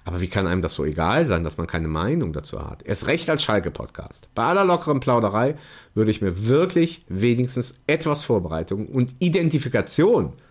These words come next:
mit dem Vereinsleben, ich würde sogar Besuch der Mitgliederversammlung erwarten, wünschen. Das würde der Glaubwürdigkeit helfen und die investierte Zeit der Hörer besser belohnen. Das Feedback ist wirklich konstruktiv gemeint, sonst hätte ich mir nicht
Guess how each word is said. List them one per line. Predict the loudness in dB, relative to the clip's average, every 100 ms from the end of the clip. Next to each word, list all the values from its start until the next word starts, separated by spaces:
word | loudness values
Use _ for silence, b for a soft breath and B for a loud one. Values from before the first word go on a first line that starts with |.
| b
mit | -8 -4
dem | -4
Vereinsleben, | 0 0 0 0 -4 -4 -6
ich | -8 -2
würde | 0
sogar | 0 -2
Besuch | -4 -4 0 0 0
der | -2
Mitgliederversammlung | -4 -4 -8 -8 -8 -6 -6
erwarten, | -6 -6 -6 -8 -6
wünschen. | 0 2 2 -2 -10 _ B B B B B B
Das | -4
würde | 0 0
der | 0
Glaubwürdigkeit | 2 0 0 -6 -4 0
helfen | 0 2 0
und | -2 -2
die | -2
investierte | -2 -2 0 0 0
Zeit | -4 0 0 -2 -2
der | 0
Hörer | 4 2 2 -8 -4
besser | -4 -2 -8 -4
belohnen. | 0 2 2 0 -10 B B B B B
Das | -4 0
Feedback | 2 2
ist | 2
wirklich | 0 0 0
konstruktiv | -2 -2 -2 -2 0
gemeint, | 0 0 0
sonst | -2
hätte | -2 -2
ich | -4
mir | -2
nicht | -2 -4